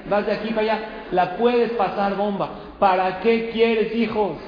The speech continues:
Es un anhelo que Hashem creó en la naturaleza humana.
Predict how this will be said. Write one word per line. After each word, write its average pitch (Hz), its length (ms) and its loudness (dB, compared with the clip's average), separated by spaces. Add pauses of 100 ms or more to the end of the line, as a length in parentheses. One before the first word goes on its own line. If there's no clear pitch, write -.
(1700)
Es 165 180 -6
un 196 120 -4
anhelo 196 500 -4
que 170 80 -10
Hashem 175 400 -8
creó 160 260 -6
en 170 80 -8
la 160 100 -6
naturaleza 143 640 -8
humana. 135 280 -10